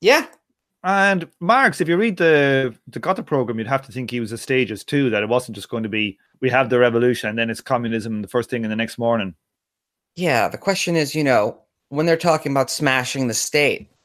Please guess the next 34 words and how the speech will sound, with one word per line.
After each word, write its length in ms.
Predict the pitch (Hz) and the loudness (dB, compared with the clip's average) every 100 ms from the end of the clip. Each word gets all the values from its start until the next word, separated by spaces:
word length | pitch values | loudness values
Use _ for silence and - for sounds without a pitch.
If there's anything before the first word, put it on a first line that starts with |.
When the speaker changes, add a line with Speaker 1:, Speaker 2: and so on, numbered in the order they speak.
| _ - | _ -4
Speaker 1:
which 280 | 127 143 - _ _ | 0 0 -4 _ _
parts 440 | - 143 123 - | 0 2 2 0
of 200 | 139 117 | -2 -2
the 280 | 117 110 104 | 0 2 2
thing 260 | - 135 123 | 0 0 0
that 160 | 113 | -2
we 160 | 101 120 | -2 -6
call 400 | - - 143 127 | -8 -4 2 2
the 100 | 113 | 2
government 640 | 104 131 131 110 98 - | 2 2 2 -4 -10 -6
do 140 | 135 123 | -2 0
they 160 | 113 | 0
mean? 400 | 110 127 95 - _ _ _ _ _ _ _ _ | 0 -2 -4 -10 _ _ _ _ _ _ _ _
It 260 | 127 123 - | -4 -4 -6
becomes 440 | 127 - 147 131 | -6 -2 0 0
clear 640 | - - 160 151 127 120 110 | -4 -4 0 4 4 2 0
when 180 | 92 120 | -2 -2
you 140 | 113 | -2
read 220 | 117 127 | -2 0
a 40 | 120 | 2
lot 280 | 113 113 113 | 4 4 4
of 360 | 107 107 - - - _ - | 2 0 -10 -20 -20 _ 0
radical 420 | 120 120 120 113 | 2 2 -2 0
literature 500 | 127 147 131 123 120 | 2 4 2 -2 -4
around 640 | 104 104 110 110 107 107 - | -2 -2 -2 -2 -4 -10 -16
this 360 | - 113 107 - - | -6 -6 -6 -6 0
era 440 | 139 113 95 95 _ _ _ _ _ | 2 2 0 -4 _ _ _ _ _
that 320 | 117 107 - | 0 0 -2
people 300 | 147 139 127 | -6 0 2
mean 380 | 123 135 131 117 | 2 2 0 -2
something 320 | - 113 107 | -6 -6 -6
slightly 440 | - 131 127 110 | -2 0 0 0
different 380 | 110 127 123 101 | -2 -2 -2 -6
by 260 | 104 104 | -2 -2